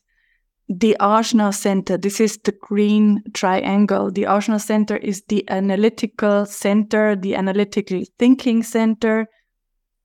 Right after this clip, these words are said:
Um, it is sort of your computer speaking energetics. Um, it is a reliable way of processing information.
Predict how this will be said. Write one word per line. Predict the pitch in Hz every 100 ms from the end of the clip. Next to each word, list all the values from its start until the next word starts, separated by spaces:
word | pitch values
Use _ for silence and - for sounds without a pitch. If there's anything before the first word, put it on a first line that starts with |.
| _
Um, | 208 208 208 208 208 208 202 208 _ _ _ _ _ _ _ _ _ -
it | 220 208 -
is | 214 214 208 202 - - - _ -
sort | - 311 277
of | 240 -
your | 214
computer | 214 - 214 214 220 247 220 202 170 - _ _ _
speaking | - - 226 220 214 202 202
energetics. | 202 185 202 196 190 - - - _ _ _ _ _ _ -
Um, | 202 202 202 202 202 202 - _
it | 214 202
is | 220 214 208
a | 208
reliable | 196 196 190 190 202 202 190
way | 190 196 202
of | 190 185 - _
processing | - 214 220 - 208 - - 202 208
information. | 196 175 180 196 233 - 254 240 254